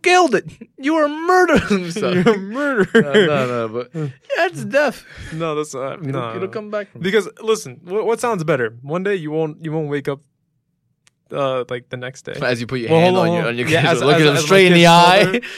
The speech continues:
Speaker 2: Wait, wait, wait. Or, or what, what, what sounds like,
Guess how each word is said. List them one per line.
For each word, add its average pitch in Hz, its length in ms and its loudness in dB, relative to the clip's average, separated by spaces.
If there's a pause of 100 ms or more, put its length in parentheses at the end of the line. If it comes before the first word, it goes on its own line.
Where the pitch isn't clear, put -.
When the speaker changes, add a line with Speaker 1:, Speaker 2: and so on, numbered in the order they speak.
(140)
Speaker 2:
Wait, 180 200 0
wait, 160 160 -2
wait. 135 200 -8 (260)
Or, 185 360 0
or 170 200 0
what, 165 200 -4
what, 160 220 -6
what 151 160 -8
sounds 127 320 -10
like, 120 140 -12